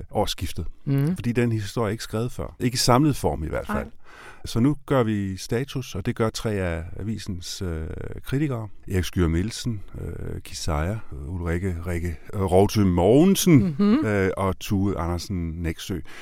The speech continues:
Speaker 2: Mhm.
Speaker 1: De har, øh, sat sig for at skrive, øh, det enogtyvende århundredes, øh, danske litteraturhistorie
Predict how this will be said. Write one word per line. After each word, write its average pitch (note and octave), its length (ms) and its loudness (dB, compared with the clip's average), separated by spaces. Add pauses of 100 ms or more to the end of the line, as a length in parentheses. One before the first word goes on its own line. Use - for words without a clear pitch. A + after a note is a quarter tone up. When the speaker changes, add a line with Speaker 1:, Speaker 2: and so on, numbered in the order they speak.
(300)
Speaker 2:
Mhm. C#3 80 -6 (140)
Speaker 1:
De C3+ 200 6
har, G#2 540 2
øh, F#2+ 240 -2
sat A2 180 -2
sig G#2 160 -4
for G2 260 -2
at G#2+ 80 -4
skrive, G#2 540 -4
øh, E2+ 340 -8
det A2+ 160 -6
enogtyvende A2 800 -6
århundredes, G#2 560 -6
øh, F#2 100 -4
danske G#2 280 0
litteraturhistorie G#2 840 2